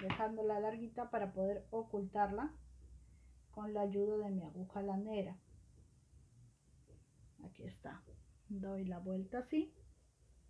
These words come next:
Paso por aquí y luego voy ocultándola dentro del tejido con puntadas pequeñas nada más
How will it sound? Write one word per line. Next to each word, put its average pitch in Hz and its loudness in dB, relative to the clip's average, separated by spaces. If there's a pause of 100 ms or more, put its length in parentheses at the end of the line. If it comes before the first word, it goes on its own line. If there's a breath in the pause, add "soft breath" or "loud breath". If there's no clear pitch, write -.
(3750)
Paso 185 -8
por 190 -2
aquí 247 -2 (280)
y 202 -4
luego 190 2
voy 208 0 (180)
ocultándola 220 0
dentro 202 2
del 208 4
tejido 247 2 (1400 soft breath)
con 240 2
puntadas 277 4
pequeñas 254 4
nada 247 2
más 277 6